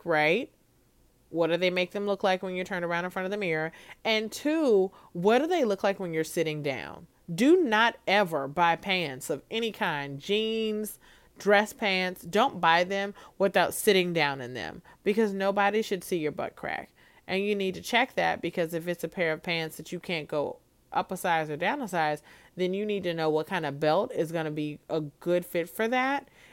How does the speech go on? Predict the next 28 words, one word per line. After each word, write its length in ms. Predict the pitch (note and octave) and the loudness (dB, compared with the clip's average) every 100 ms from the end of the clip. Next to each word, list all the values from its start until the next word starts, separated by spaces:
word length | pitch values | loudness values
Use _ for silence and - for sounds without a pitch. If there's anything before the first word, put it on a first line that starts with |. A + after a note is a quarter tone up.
| - | -8
And 100 | F#3 | -4
you 140 | G3 | -2
also 260 | C#3+ G#3+ A3 | 0 0 -2
need 160 | G#3 F3+ | -6 -4
to 80 | |
know 160 | F3 E3+ | -4 -2
what 140 | D#3+ | -4
kind 180 | F3 E3+ | -4 -6
of 60 | D#3+ | -4
undergarments 640 | B3 C#4+ F#3 E3+ D3+ D3+ D3 | -4 -2 0 -2 -4 -6 -6
you're 120 | D3+ | -6
gonna 200 | D3+ C#3+ | -6 -6
need, 380 | D3 C#3+ C#3 D#3+ _ _ _ _ _ _ _ _ | -8 -8 -8 -10 _ _ _ _ _ _ _ _
namely 540 | E3 D#3+ D3+ D3 D3 | -6 -2 -2 -2 -4
probably 640 | D3 F3+ D#3 D3+ D3 D3+ C#3 | -2 0 0 0 -2 -2 -2
a, 260 | B2 C#3 - - | -2 -2 -6 -8
a 120 | C#3 | -8
tank 420 | - G#3 F#3 F#3 | -6 -4 -4 -2
of 140 | D3+ - | -6 -6
some 200 | D3+ D3 | -8 -8
kind, 320 | D#3 C#3 C#3 | -6 -6 -4
a 80 | C#3 | -4
long 300 | D3 C#3+ C#3+ | -4 -4 -6
tank 400 | - F#3+ D3+ - - - - | -6 -4 -6 -12 -20 -16 -12
that 160 | D#3+ | -6
you 80 | A#3 | -4
can 160 | G3 F3 | -4 -2
fit 260 | G#3 F#3+ | -2 -2